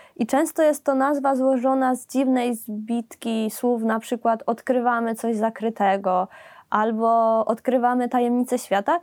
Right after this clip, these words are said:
i nie budzi w nas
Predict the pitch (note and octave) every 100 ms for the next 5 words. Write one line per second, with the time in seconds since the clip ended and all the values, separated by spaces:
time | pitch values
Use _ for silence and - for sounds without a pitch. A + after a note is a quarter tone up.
0 | - - _ _ - A3 A3 A3+ _ G3+
1 | G#3 G#3+ D4+ G4+ D#4+ C#4+ C4 _ A3 G#3+
2 | B3 C4 C4 -